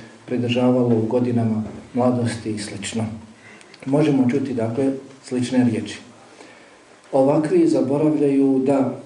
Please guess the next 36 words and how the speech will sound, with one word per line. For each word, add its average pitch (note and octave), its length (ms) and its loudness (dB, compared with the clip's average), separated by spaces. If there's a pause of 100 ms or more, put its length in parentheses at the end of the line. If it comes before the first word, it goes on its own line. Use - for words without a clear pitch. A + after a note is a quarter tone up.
(200)
praktikovanje D3+ 760 0
Allahove C#3 420 2
subhanahu C3+ 400 -2
wa B2+ 120 2
ta'ala B2+ 220 -2
vjere B2+ 280 2
nije C3 360 0
određeno A#2 640 -2 (300)
godinama. G#2+ 500 -4 (960)
Rad D3+ 340 2
za C3+ 140 0
Allahovu C#3 420 2
subhanahu C3+ 480 0
wa B2 60 -2
ta'ala C3 280 2
vjeru C3+ 300 0 (480)
nije C#3 260 0
određen B2 680 0 (200)
godinama. A2+ 600 -4 (440)
Imaš C#3 340 0
toliko C3 320 -2
i B2 80 0
toliko A#2+ 340 0
godina, B2 460 2
završio A2 440 -4
si, A#2 120 -6
ideš A2 220 0
u A2+ 140 -8
penziju, A#2 340 0 (120)
što - 100 -12
se - 60 -14
tiče A2+ 400 -2 (120)
rada A#2 300 0
za A2 100 -4
Allahovu G#2+ 340 -2
vjeru. G2+ 200 -6